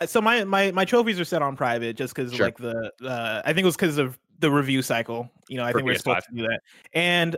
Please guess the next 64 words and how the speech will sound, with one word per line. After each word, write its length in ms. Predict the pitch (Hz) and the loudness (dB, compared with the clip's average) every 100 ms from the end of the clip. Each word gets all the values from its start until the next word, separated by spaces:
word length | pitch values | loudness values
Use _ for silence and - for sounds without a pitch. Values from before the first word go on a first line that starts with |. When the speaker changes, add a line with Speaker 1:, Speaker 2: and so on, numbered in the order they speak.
| - | -2
Speaker 1:
I 80 | - | 0
think 180 | 277 | 0
what 140 | 277 269 | 2 2
I 80 | 196 | 2
learned 580 | 143 170 131 117 120 _ - | 2 0 0 -2 -8 _ -4
during 200 | 151 143 | -4 -2
that 140 | 123 | -4
cycle 420 | 135 139 196 214 _ _ _ _ _ | -2 -2 -2 -6 _ _ _ _ _
is 100 | 165 | -2
that 160 | 170 196 | 2 2
it's 160 | 202 | 0
nice 220 | 208 269 - | 0 0 0
to 80 | |
have 560 | 226 233 233 233 214 - _ | 2 4 4 2 -4 -14 _
privacy. 640 | - 208 254 - 110 113 - | -2 0 0 -6 -10 -10 -12
You 80 | 135 | -8
know, 100 | 160 | -6
it's 140 | 170 | -4
nice 240 | 185 214 - | 0 -2 0
to, 120 | 220 | 0
like, 200 | 202 190 | 2 2
be 80 | 185 | 0
able 140 | 185 | 0
to 80 | 175 | 0
do 120 | 151 | 0
my 160 | 170 165 | 0 0
own 140 | 180 | 0
thing 320 | 170 131 139 | 0 0 -2
and 60 | 131 | -2
not 80 | 135 | 0
have 160 | 135 | 2
to 80 | 156 | 4
Speaker 2:
Were 100 | 220 | 6
Speaker 1:
worry 140 | 202 - | 6 4
Speaker 2:
a 20 | |
lot 100 | 208 | 2
Speaker 1:
about 200 | 214 214 | 0 0
Speaker 2:
of 40 | |
people 220 | 226 247 | 0 0
chasing 480 | 233 - 175 - 196 | 0 2 0 2 0
you 160 | 185 185 | 2 2
down? 400 | 165 175 196 220 | 2 0 -2 -4
Were 100 | 139 | 2
they 120 | 143 151 | 4 4
all, 180 | 151 | 6
Speaker 1:
No, 100 | 143 | 6
Speaker 2:
were 80 | 151 | 6
they 80 | 151 | 4
all, 220 | 156 160 - 160 | 2 0 -4 -2
Speaker 1:
not, 180 | 208 | 2
Speaker 2:
yeah. 60 | - | 2
Speaker 1:
not 180 | 214 311 | 4 2
at 80 | 247 | 4
all. 280 | 269 240 | 4 4
But 140 | 165 170 | 2 0
now 220 | 160 226 | 2 2
that, 180 | 233 165 | 2 2
now 180 | 170 220 | 2 4
that 140 | 220 | 4
they're, 240 | 208 170 | 2 2
like, 220 | 139 160 - | 2 0 2
like, 140 | 170 | 0
on 220 | 147 185 180 | 4 2 2
private, 480 | 156 180 131 120 | 2 2 0 -4